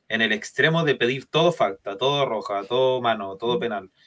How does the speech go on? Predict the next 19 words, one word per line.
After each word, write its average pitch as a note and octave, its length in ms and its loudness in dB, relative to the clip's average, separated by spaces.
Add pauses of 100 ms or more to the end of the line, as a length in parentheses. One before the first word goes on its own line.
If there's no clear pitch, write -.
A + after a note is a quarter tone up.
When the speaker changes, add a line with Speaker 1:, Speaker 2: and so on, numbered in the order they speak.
(240)
Speaker 1:
eh, G2+ 540 0
que G#2+ 140 -2
los G#2+ 120 0
jugadores A2 460 2
también B2 300 -2
magnifican A2+ 560 -4
mucho C#3 260 -6
más, B2 340 -4
a G#2+ 120 -6
pesar C#3+ 320 -2
de C#3+ 120 -2
que A#2+ 120 -4
no B2+ 120 0
deberían C#3+ 400 0
hacerlo, C#3+ 380 -6
porque - 260 -6
con A2+ 220 -4
var C#3+ 240 4 (560)
es A#2+ 140 -4